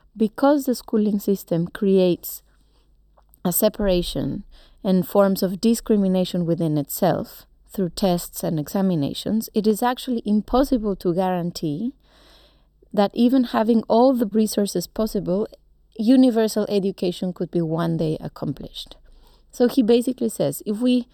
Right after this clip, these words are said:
start from the point that we understand this is actually not going to be possible, and also it's contradictory, we might as well start thinking about other forms in which learning can happen without,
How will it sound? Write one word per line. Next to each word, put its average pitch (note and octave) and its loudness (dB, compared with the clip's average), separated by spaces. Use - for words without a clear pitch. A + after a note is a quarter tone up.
start - -2
from B3+ 2
the G3+ 2
point D#3+ -2
that G#3+ -2
we F#3 0
understand G3+ 0
this E3+ -4
is D#3+ -6
actually E3+ -2
not F#3 0
going F3 0
to - -20
be F3 0
possible, F3 0
and F#3 0
also F#3 0
it's E3 -4
contradictory, F3+ -4
we A#3 2
might B3+ 4
as A#3 0
well G3+ 2
start F#3+ -4
thinking A#3+ 0
about F3+ 0
other A3 4
forms F#3 -2
in F3+ -4
which F3 -6
learning G#3 4
can F3+ -2
happen F#3 -2
without, G3 0